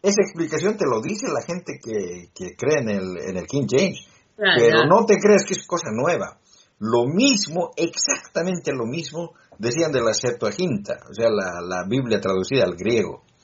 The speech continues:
Speaker 2: Mm.
Speaker 1: que han, han reunido un montón de gente así para, para traducir del hebreo al griego, y se han, se han, se han, eh,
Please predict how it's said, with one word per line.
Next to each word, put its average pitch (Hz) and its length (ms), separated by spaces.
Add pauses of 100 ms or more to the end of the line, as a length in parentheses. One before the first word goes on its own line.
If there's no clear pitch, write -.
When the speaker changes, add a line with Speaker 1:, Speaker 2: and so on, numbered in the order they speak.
(260)
Speaker 2:
Mm. 156 240
Speaker 1:
que 104 400
han, 127 240
han 131 240
reunido 123 320
un 139 80
montón 120 380
de 202 120
gente 220 360
así 139 240
para, 107 160 (1080)
para 92 320
traducir 101 540
del 87 220
hebreo 104 240 (120)
al 87 60
griego, 117 500 (380)
y 101 360
se 101 180
han, 101 160
se 131 140
han, 107 280
se 110 140
han, 107 240
eh, 98 160